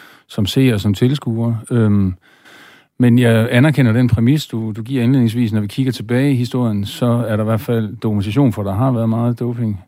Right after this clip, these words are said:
Øh, så, så hvad er, øh, muligheden for, at det er der stadigvæk? Men jeg må også sige, at, øh, der er ikke, så vidt jeg husker, siden to tusind og nitten, øh, taget en, øh, en rytter på topniveau for doping.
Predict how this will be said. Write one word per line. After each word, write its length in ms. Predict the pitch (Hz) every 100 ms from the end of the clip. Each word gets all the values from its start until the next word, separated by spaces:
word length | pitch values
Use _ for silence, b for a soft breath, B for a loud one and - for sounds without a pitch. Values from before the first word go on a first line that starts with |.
| _ -
Øh, 300 | 110 104 92 B B B B
så, 360 | - - 107 107
så 180 | - 120
hvad 140 | 123
er, 300 | 120 120 131 113
øh, 300 | 107 104 101
muligheden 420 | 110 135 113 101
for, 140 | 120
at 100 | 110
det 80 | 101
er 80 | 101
der 60 | 110
stadigvæk? 520 | - 113 104 101 -
Men 100 | 113
jeg 100 | 95
må 120 | 117
også 160 | 135 -
sige, 360 | 139 143 143
at, 260 | 107 98 - b b b b _ _
øh, 120 | 117 104
der 80 | 120
er 140 | 113 113
ikke, 340 | 135 147 107 - -
så 140 | -
vidt 120 | 120
jeg 80 | 123
husker, 400 | 120 135 107 104
siden 220 | - 131
to 180 | 120 139
tusind 200 | 117 107
og 60 | 101
nitten, 400 | 117 143 110 90 -
øh, 360 | 117 101 98 90
taget 400 | 117 117 131 120
en, 260 | 104 104 101
øh, 220 | 98 98 -
en 380 | 104 104 98 135
rytter 180 | 120 123
på 120 | 113
topniveau 580 | - 113 113 101 104 104 -
for 200 | - 117
doping. 480 | 107 107 110 95